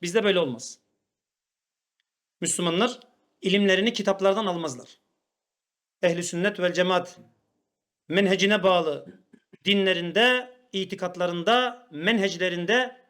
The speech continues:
ilimlerinde mevsuk olan, sika ve güvenilir olan, kendi ilimlerini de hocalardan öğrenmiş hocalar önünde, şeyhler önünde ilim öğrenirler.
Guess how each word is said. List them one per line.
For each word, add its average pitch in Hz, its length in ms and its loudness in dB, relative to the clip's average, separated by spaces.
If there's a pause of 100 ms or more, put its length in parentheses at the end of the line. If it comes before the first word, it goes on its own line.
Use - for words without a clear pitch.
(120)
ilimlerinde 208 880 0 (420)
mevsuk 240 600 0
olan, 180 480 -2 (320)
sika 240 460 0
ve 269 60 4
güvenilir 233 540 2
olan, 185 420 -2 (340)
kendi 220 280 0
ilimlerini 240 580 -2
de 233 300 2 (360)
hocalardan 233 800 2
öğrenmiş 233 720 2
hocalar 226 360 2
önünde, 202 460 -4
şeyhler 220 420 -2
önünde 214 360 -4
ilim 190 200 -4
öğrenirler. 156 600 -6